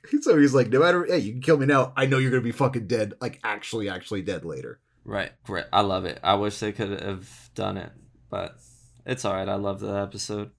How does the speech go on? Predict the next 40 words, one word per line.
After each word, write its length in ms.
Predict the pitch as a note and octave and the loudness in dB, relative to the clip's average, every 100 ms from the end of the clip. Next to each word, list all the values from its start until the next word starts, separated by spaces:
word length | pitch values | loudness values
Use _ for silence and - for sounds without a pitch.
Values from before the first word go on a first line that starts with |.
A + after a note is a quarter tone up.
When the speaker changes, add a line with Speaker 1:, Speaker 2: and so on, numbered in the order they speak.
| - | -6
Speaker 1:
Oh, 200 | B2+ F2+ | -4 -4
dude, 320 | - G#2+ F#2 | -4 -6 -4
this 180 | A2+ C3 | -6 -4
is, 180 | B2+ - - - - | -6 -8 -12 -20 -6
this 160 | D#3+ F3 | -2 2
is 40 | |
a 80 | F#3 | 2
great 200 | C3+ C#3 | 6 6
one, 140 | A#2+ G#2 | 6 0
especially 460 | - G#3 C#4+ A#3+ | -2 -2 -2 -4
for, 520 | - C3+ A2+ G#2 G2+ - | -4 0 2 2 0 -6
for 160 | - C#3+ | -2 0
the 80 | B2+ | 0
first 360 | C3 A2 - | -4 -4 -4
season. 360 | G2+ F#2 D#2 C#2+ | -6 -8 -10 -12
Like, 160 | F2 | -12
this 280 | F#2+ G#2 - | -8 -8 -6
first 280 | - G3 A#3+ | -2 0 2
season 420 | C#3 A2+ F#2 E2+ | 0 0 -4 -8
is 320 | - G2 F2 - | -6 -4 -4 -6
such 680 | - - C#3 C3+ B2 - E2 | -6 -4 0 0 0 -4 -8
a 80 | E2+ | -12
great, 680 | C#2+ E2+ F2 F#2 F2 - _ - | -12 -8 -4 -4 -6 -10 _ -10
just 200 | G#2+ - | -10 -8
as, 260 | G#3 G#2 - - _ | -8 -8 -8 -12 _
as 160 | A2 G#2 | -8 -6
a 80 | F#2 | -6
whole. 400 | - G2+ D#2 D#2 | -2 -2 -2 -8
I 240 | - - | -16 -10
mean, 80 | F#3+ | -2
you 60 | G3 | 0
got 140 | F#3 | 0
some 120 | E3+ | 0
of 60 | C3 | 0
the 80 | G2 | -2
best 340 | - A#2 - | -2 -4 -2
directors 440 | F#2+ G2 - D#2+ | -4 -4 -6 -14
at 40 | - | -14
the 80 | - | -12
time 400 | G2 F#2 D#2+ | -10 -10 -10